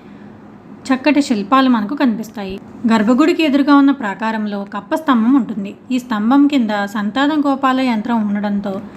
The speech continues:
సంతానం లేని దంపతులు ఈ కప్ప స్తంభాన్ని కౌగిలించుకుంటే సంతానం కలుగుతుందని భక్తుల నమ్మకం. గిరి ప్రదక్షిణ కూడా ఇక్కడ బాగా ప్రసిద్ధి చెందింది. ఆషాఢ శుద్ధ చతుర్దశి నాటి రాత్రి సింహగిరి మెట్ల దగ్గర ప్రారంభించి కాలినడకన సింహగిరి చుట్టూ ప్రదక్షిణ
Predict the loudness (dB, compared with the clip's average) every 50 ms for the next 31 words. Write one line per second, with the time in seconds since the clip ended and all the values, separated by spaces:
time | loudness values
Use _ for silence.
0 | -4 0 2 2 4 4 6 6 6 4 4 2 2 2 2 2 2 0 -2 -6
1 | -8 -8 -8 -8 -8 -8 -8 -8 -6 -6 -6 -4 -4 -6 -6 -6 -8 -8 -2 4
2 | 6 6 6 6 4 2 2 2 -2 -4 -4 -4 -4 -4 -4 -4 -6 -6 -6 -8
3 | -8 -6 -8 -8 -8 -8 -8 -6 -6 -2 2 4 4 4 4 4 2 0 -2 -4
4 | -6 -6 -6 -2 0 0 0 0 0 -2 -4 -6 -6 -2 0 0 2 2 0 -2
5 | -4 -6 -8 -10 -10 -12 -16 -18 -18 -18 -18 -18 -18 -20 -12 -2 0 2 4 4
6 | 4 4 2 2 2 2 0 2 2 4 4 2 2 -2 -2 -2 -2 -2 -4 -4
7 | -6 -6 -4 -4 -4 -4 -4 -2 -4 -2 -2 -2 -2 -2 -4 -6 -4 -4 -2 -2
8 | -2 -2 -4 -4 -6 -8 -10 -12 -14 -20 -20 -20 -20 -20 -20 -6 -2 0 0 2
9 | 4 4 2 4 4 2 0 0 0 0 0 0 0 -2 -4 -4 -4 -4 -2 -2
10 | -2 0 2 2 2 4 2 2 0 -2 -2 -4 -6 -6 -6 -6 -4 -4 -6 -6
11 | -10 -16 -20 -20 -20 -20 -20 -14 -2 2 4 4 6 6 4 2 2 2 2 2
12 | 0 -2 -4 -4 -4 -2 -2 -2 -2 -2 -2 -2 -4 -4 -4 -4 -4 -4 -4 -4
13 | -4 -6 -6 -6 -6 -6 -6 -4 0 2 2 4 6 6 6 6 4 2 2 0
14 | 0 0 0 -4 -4 -4 -4 -2 0 0 0 0 0 -2 -2 -2 -4 -4 -4 -4
15 | -6 -6 -6 -8 -2 0 0